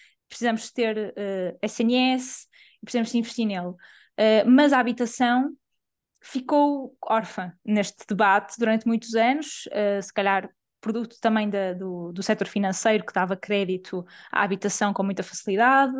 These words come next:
eh, e que, e que, e da, da baixa inflação pro-, eh, e da,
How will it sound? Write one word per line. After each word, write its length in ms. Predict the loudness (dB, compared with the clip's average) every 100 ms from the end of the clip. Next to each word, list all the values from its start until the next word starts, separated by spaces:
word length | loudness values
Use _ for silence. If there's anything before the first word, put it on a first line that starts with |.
| -8 -12 -20 -2
eh, 440 | 4 6 8 6 4
e 160 | -2
que, 160 | -8 -6
e 300 | -4 -4 -6
que, 200 | -6 -6 -4 -4
e 360 | -4 -4 -4 -4
da, 280 | -4 -4
da 120 | 0 2
baixa 280 | 0 0
inflação 580 | -4 0 0 2 2 2
pro-, 320 | 0 -4 -6 -6
eh, 360 | -6 -8 -6
e 140 | -6 -4
da, 560 | -4 -4 -4 -4 -6